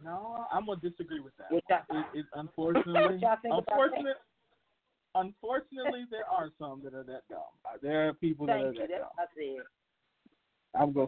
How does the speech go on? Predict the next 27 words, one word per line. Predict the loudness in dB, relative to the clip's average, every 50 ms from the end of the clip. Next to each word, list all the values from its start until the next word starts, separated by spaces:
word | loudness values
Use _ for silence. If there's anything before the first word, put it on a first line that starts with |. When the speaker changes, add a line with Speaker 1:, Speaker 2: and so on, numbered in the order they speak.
| 2 -2
Speaker 1:
say | -4 -4
it. | -2 -4
Speaker 2:
Yeah. | -4 -2
Speaker 1:
There, | -2 -2 -2 -2 -4
there | -2 -2 0 0
are. | -2 -4 -6 -10 -18 _ _ _ _ _ _ _ _ _ _ _ _ _ _ _ _ _ _ _ _ _ _ _ _ _ _ _ 2 4
There | 6 6
are | 6 4 2
some | -2 -10 -8
people | -8 -8 -6 -4 -6 -4
who | 0 -2
can | -2 -2 -2 -8 -8
get, | -8 -8 -6
who | -4 -4 -4 -4 -4
think | -8 -12 -12 -12
that | -14 -10
they | -8 -8 -8
can | -8 -12 -8 -6
get | -4 -4
away | -4 -6 -6 -8
with | -8 -8 -10 -12
anything, | -14 -14 -14 -16 -14 -12 -12 -12 -10 -12 -14 -16 -18 _ -14
and | -12 -10 -10 -10 -10 -12 -14 -16 -18 -20 -20 -20 _ _ _ _ _ _ _ _ _ _ _ -4
Speaker 2:
Yeah. | 0 2 2 2 2 0
Speaker 1:
yeah, | -4 -8 -10 -12 -12 -10 -8 -8
I'm | -6 -4
not. | -4 -4 -4 -6